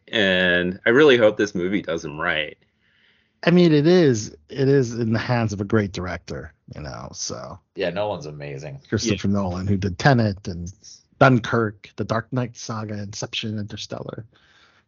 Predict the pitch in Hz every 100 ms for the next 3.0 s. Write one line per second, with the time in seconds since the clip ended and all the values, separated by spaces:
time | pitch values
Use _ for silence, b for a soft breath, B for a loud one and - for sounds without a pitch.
0 | _ 135 110 - 127 135 170 151 - 143
1 | 127 127 - 123 240 - 220 220 170 160
2 | 147 117 101 - 131 82 69 95 101 117